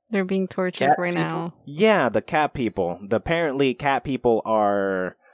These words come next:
Speaker 3: the followers of the original gods of the earth, which are cat gods, and I got the subhumans to capture a bunch of them and torture them to find out where their gods are so that we can go and save ourselves from them attacking us first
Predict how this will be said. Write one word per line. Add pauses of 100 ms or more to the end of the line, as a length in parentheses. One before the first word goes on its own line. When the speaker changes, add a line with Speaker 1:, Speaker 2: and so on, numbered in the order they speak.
(260)
Speaker 3:
the
followers
of
the
original
gods
of
the
earth,
which
are
cat
gods,
and
I (200)
got
the
subhumans
to
capture
a
bunch
of
them
and
torture
them
to
find
out
where
their
gods
are
so
that
we
can
go
and
save
ourselves
from
them
attacking
us
first